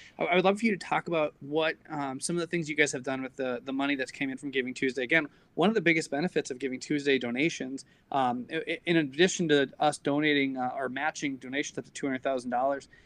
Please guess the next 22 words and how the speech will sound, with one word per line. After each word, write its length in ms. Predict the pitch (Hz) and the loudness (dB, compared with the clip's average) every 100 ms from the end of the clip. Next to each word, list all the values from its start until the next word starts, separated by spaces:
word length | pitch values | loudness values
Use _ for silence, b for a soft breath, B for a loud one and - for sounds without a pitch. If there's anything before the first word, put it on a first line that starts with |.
| b | b
is 120 | 156 | 2
that 100 | 151 | 2
the 80 | - | 4
money 260 | 160 160 156 | 2 4 4
is 120 | 165 | 4
unrestricted, 580 | 151 135 - 143 - 120 | 2 0 0 -2 0 -2
allowing 320 | 120 139 139 | 2 0 0
organizations 760 | 139 139 127 127 120 135 120 - | -2 -2 0 -2 0 -4 -4 -4
to, 280 | 139 127 120 b b | 0 0 -2 b b
to 80 | - | -4
do 160 | 135 165 | 4 4
things 300 | 170 156 143 | 6 4 4
that 120 | 139 | 4
they 120 | 139 | 4
might 160 | 139 143 | 4 4
not 160 | 139 | 2
otherwise 320 | 139 139 135 131 | 2 0 2 2
be 80 | |
able 160 | 131 127 | 0 0
to 80 | 120 | -2
do. 200 | 135 151 | 0 0
So 240 | - 135 | 0 -4